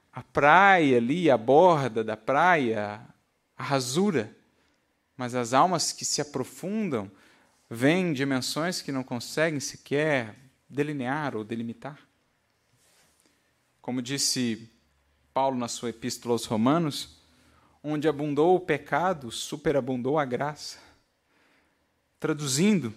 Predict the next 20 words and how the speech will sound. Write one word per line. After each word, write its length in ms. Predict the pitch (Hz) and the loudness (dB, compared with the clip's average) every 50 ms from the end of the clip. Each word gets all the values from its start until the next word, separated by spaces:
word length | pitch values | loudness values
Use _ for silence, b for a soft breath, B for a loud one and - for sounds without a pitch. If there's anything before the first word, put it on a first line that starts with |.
| - _ - | -14 _ -16
de 100 | 123 135 | -10 -6
maneira 320 | 143 139 135 135 131 143 | -4 -2 0 0 0 0
mais 260 | 139 143 135 135 - - | 0 0 0 -2 -2 -4
clara 300 | - 143 156 170 165 151 | 0 2 2 2 2 2
para 160 | - 131 120 | 0 -2 -2
nós, 320 | 120 120 123 123 117 - | -2 -2 -4 -4 -6 -4
o 60 | 135 | -2
amor 340 | 143 139 131 135 156 170 170 | -2 0 0 0 0 0 0
de 120 | 147 151 147 | -2 -4 -6
Jesus 380 | 135 147 143 139 147 151 147 | -4 -2 -2 -2 -4 -4 -4
é 80 | 165 147 | -4 -4
tal 340 | - - - 156 170 175 165 | -4 -2 0 2 2 2 0
que 120 | - 165 | -2 -6
não 140 | 156 160 160 | -6 -6 -8
importa 480 | 151 - - - 170 175 165 - - | -8 -8 -4 -2 -2 -2 -2 -6 -14
o 40 | 151 | -12
tamanho 640 | - - 143 131 131 131 139 156 170 170 160 139 123 | -6 -4 -4 -4 -2 -4 -4 -4 -4 -4 -4 -4 -6
do 160 | 113 110 117 113 | -6 -8 -8 -8
nosso 400 | 123 143 170 175 - - - 156 | -6 -6 -6 -6 -8 -8 -8 -8
abismo, 600 | 131 120 113 117 113 117 113 110 110 104 110 | -8 -8 -8 -6 -6 -6 -8 -10 -14 -18 -20